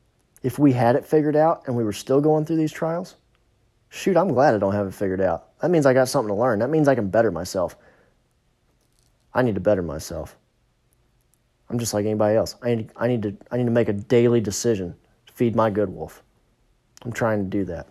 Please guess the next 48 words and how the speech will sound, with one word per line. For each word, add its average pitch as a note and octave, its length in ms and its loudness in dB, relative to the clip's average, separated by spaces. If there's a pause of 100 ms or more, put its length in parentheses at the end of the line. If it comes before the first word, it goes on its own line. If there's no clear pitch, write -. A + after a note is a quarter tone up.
(360)
As B2 160 2
you F3+ 80 4
move F3 200 8
forward D#3+ 320 8
in C#3+ 60 6
your C#3+ 140 6
week, C3+ 260 6
as B2+ 100 0
you C#3+ 60 4
move C#3+ 180 4
forward C#3 260 6
in C3 60 2
your B2+ 80 2
day, A#2 240 4
as A2 100 0
you A#2 60 -4
move A#2+ 160 -2
forward D3 220 6
in C3 60 4
your A#2+ 100 2
month D3 300 6
and C3 120 -2
in B2 120 0
your A#2+ 160 0
year C#3+ 600 8 (220)
of A#2 100 -4
two C3 140 0
thousand A#2 320 6
and G#2 100 -4
twenty, C#3+ 460 4 (1400)
as B2 180 0
you G3 460 6 (800)
make G#3 340 6
the F3 100 4
conscious F3+ 420 2
effort E3 360 2
to C#3+ 80 -2
reach E3 320 4
out D#3+ 200 8
to D3 60 -4
those C#3+ 180 2
people D3 260 2
that C3+ 80 0
get D3 160 2
put E3 160 2
on C#3+ 140 6
your C#3 140 2
mind, A#2 340 2